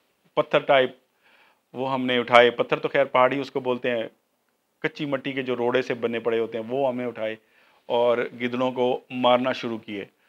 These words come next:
वो खैर थोड़ा सा पीछे हों, जब हम कोई चीज़ मारें, वो थोड़ा सा पीछे हट जाएं, फिर वो करीब करीब आ जाएं। इसी तरह गिदड़ों राज की बात की जो टीम थी, उनके दरमियान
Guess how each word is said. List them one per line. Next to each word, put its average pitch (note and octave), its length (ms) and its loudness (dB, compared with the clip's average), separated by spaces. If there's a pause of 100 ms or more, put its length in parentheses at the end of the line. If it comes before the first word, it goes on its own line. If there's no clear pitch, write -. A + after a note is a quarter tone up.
(260)
वो D3 80 0
खैर D#3 260 6
थोड़ा D#3 240 4
सा D#3+ 100 0
पीछे D3+ 340 -4
हों, D3 300 0 (360)
जब C#3 140 4
हम C#3+ 120 0
कोई C#3+ 180 -2
चीज़ C#3 200 -6
मारें, C3+ 280 4
वो C3+ 180 0
थोड़ा C3+ 120 0
सा C3+ 100 -4
पीछे B2+ 300 -6
हट B2+ 180 -6
जाएं, C3+ 220 -2 (380)
फिर D3+ 160 2
वो A#2+ 340 0 (800)
करीब C#3 200 -2
करीब C#3 280 0
आ B2+ 100 8
जाएं। B2 180 -2 (340)
इसी E3+ 180 -4
तरह D3 360 6 (400)
गिदड़ों D3 500 2 (100)
राज B2+ 280 6
की C#3+ 100 -8
बात B2 280 6
की C#3 100 -10
जो B2 100 -2
टीम B2+ 260 -4
थी, C3 140 -8
उनके C3 300 -4
दरमियान A#2+ 420 0